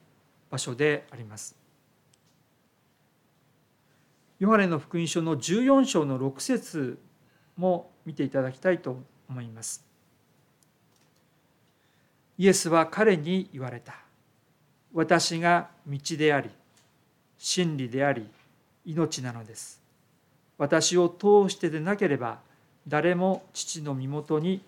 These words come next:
行くことはできません。」地上の生涯を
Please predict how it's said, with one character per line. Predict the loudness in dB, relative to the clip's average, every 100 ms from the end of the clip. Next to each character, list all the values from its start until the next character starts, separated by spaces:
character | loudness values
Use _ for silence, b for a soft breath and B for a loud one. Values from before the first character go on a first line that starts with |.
| _
行 | -20
く | -16
こ | -12
と | -4 0
は | 0 0 -6 _
で | -18
き | -16
ま | -18
せ | -18 -20
ん。」 | -20 _ _ _ _ _ _ _ _ _ _ _ _ _ _ _ _ _ _ b b b b b b -10
地 | -2
上 | 4 4
の | 4
生 | 4 4 6
涯 | 4 4
を | 6 6 4